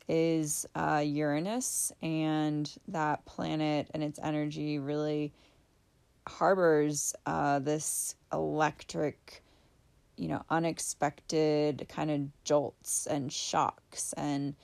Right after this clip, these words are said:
quick, fast, sudden changes in our reality. And, um, I think a lot of us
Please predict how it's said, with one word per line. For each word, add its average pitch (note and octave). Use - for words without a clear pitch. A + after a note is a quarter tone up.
quick, -
fast, -
sudden D#3
changes D3
in C#3+
our C#3+
reality. D3
And, C#3
um, D3
I E3
think E3
a -
lot D3+
of E3
us D#3